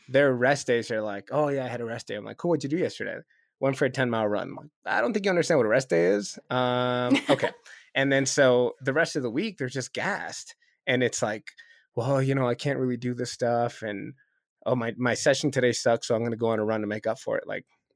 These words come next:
Speaker 1: you are doing the wrong things. Like, you're, you're just digging deeper into one side instead of, like, backing off and looking at things and being like, "Oh, okay, I need to, I need to relax a bit." Um,
Speaker 2: Do you f-,
Speaker 1: but they
Speaker 2: do you
Speaker 1: don't have those
Speaker 2: find
Speaker 1: cues.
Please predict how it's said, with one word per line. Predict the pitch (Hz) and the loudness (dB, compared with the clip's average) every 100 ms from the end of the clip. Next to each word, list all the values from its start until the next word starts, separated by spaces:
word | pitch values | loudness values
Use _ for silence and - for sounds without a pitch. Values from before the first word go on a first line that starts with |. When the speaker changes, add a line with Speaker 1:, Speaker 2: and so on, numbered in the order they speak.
| _ | _
Speaker 1:
you | 139 123 | -2 2
are | 120 | 2
doing | 120 117 | 2 2
the | 113 | 2
wrong | 110 107 110 | 4 2 0
things. | - 113 110 98 101 - - | -2 -4 -2 -4 -8 -8 -4
Like, | 117 | 0
you're, | 139 120 | 2 2
you're | 113 131 131 | 4 2 4
just | 135 131 131 | 0 -2 0
digging | 127 135 143 | 2 4 4
deeper | 131 135 135 | 6 2 4
into | 123 120 | 0 0
one | 117 113 113 | 0 2 2
side | - 110 127 98 110 - - _ | 2 2 4 2 0 -4 -20 _
instead | - 117 - 113 | -4 -2 2 4
of, | 104 | 4
like, | 101 98 _ | 2 0 _
backing | 110 110 120 107 | -2 -2 -2 -2
off | 104 104 | -2 -2
and | 104 104 | -4 -4
looking | 101 120 | -4 -4
at | 95 87 | -6 -4
things | 104 - | -6 -6
and | |
being | 107 104 | -8 -8
like, | 90 - - | -10 -6 0
"Oh, | 107 101 | 2 2
okay, | 113 104 | -2 -6
I | |
need | 107 107 | -6 -8
to, | - 87 - _ _ _ - | -6 -6 -8 _ _ _ -4
I | 123 | -2
need | 117 | -2
to | - | -2
relax | 107 101 98 - | -4 -4 -4 -8
a | - | -8
bit." | - - _ _ _ _ | -6 -6 _ _ _ _
Um, | - 92 87 | -4 -4 -2
Speaker 2:
Do | 240 | 2
you | 240 | 4
f-, | 143 | 4
Speaker 1:
but | - | 4
they | 135 | 4
Speaker 2:
do | |
you | 147 | 4
Speaker 1:
don't | |
have | 127 139 131 | 4 2 4
those | 120 | 0
Speaker 2:
find | - | 0
Speaker 1:
cues. | 131 - - - | 0 0 -6 -14